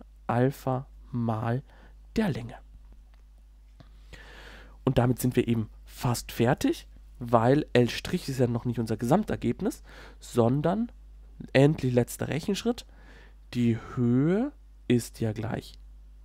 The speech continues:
L minus L'. Und L' war ja die obige Formel. Also habe ich da stehen als Gesamtformel für H L minus den oberen Teil, also Cosinus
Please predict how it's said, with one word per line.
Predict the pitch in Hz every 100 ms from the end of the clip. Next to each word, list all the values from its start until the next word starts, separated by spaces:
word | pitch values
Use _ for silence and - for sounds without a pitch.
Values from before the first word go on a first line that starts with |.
| - -
L | 127 123 117 110 110 - 127
minus | 120 120 120 113 117 - - - -
L'. | 113 110 117 131 - - - - - - - - - - - - - - - -
Und | 120 110 - -
L' | 113 104 117 - - - - - 156 220 - -
war | 117 107 110
ja | 117
die | - - -
obige | 120 117 -
Formel. | - - 170 220 262 - - - - -
Also | 220 185 131
habe | 120 117
ich | -
da | 117 123
stehen | - - 120 -
als | 117 -
Gesamtformel | - 117 120 - 117
für | - 117
H | 127 147 - - - - - - -
L | 139 151 151 165 165 - -
minus | 113 113 117 120 120 127 143 - - - - -
den | 165
oberen | - 117 120 120
Teil, | - 123 -
also | 120 120 117 123
Cosinus | - - 117 120 127 135